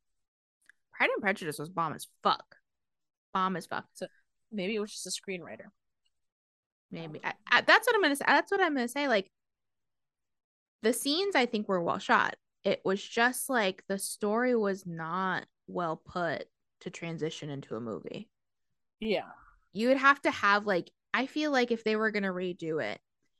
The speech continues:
Speaker 1: you'd have to enter some sort of internal monologue for the characters and you would have to give things that needed more time,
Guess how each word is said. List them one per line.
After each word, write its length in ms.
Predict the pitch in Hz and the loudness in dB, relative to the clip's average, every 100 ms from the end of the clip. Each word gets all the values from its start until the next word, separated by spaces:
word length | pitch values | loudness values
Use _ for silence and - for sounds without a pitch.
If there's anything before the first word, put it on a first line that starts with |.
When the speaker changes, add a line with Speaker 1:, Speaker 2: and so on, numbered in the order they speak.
| _ - | _ -8
Speaker 1:
you'd 120 | 208 | -4
have 260 | 214 233 - | -2 -2 -4
to 200 | - - | -8 -4
enter 300 | 202 202 196 | -4 -4 -6
some 220 | - 185 | -6 -8
sort 240 | 185 185 175 | -6 -4 -4
of 140 | 175 | -4
internal 520 | - 175 - 170 170 | -8 -10 -10 -8 -6
monologue 640 | 170 147 156 170 180 190 196 | -6 -6 -6 -4 -2 -4 -4
for 100 | 185 | -8
the 100 | 160 | -8
characters 840 | 160 165 147 190 262 294 339 - - _ _ _ _ _ _ _ 214 | -8 -8 -8 -6 -4 -2 -4 -8 -14 _ _ _ _ _ _ _ -2
and 140 | 220 | 0
you 100 | 220 | 0
would 100 | 208 | -2
have 380 | 196 196 214 - | 2 4 2 -2
to 120 | 240 | -6
give 420 | 190 - 180 190 190 _ 185 | -6 -4 -2 -2 -4 _ -8
things 580 | 175 170 175 185 - - | -6 -8 -8 -10 -12 -8
that 200 | 185 - | -6 -4
needed 400 | 180 175 170 180 | -4 -6 -4 -4
more 260 | 175 165 170 | -4 -6 -8
time, 720 | - 165 160 156 202 220 247 | -8 -10 -8 -6 -4 -4 -6